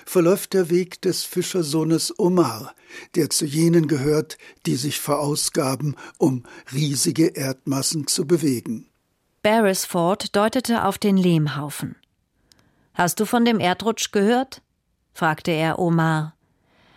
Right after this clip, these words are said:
Speaker 2: Als die Pfeife ertönte, hob Omar seine Hacke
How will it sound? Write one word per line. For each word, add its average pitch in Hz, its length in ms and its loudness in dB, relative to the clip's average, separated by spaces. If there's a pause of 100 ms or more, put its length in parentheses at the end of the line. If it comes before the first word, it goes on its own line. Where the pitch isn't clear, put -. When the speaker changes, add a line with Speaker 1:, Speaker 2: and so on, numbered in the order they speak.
(160)
Speaker 2:
Als 147 260 -2
die 156 140 -4
Pfeife 180 480 0
ertönte, 196 640 0
hob 214 200 0
Omar 180 380 4
seine 165 400 0
Hacke 208 400 0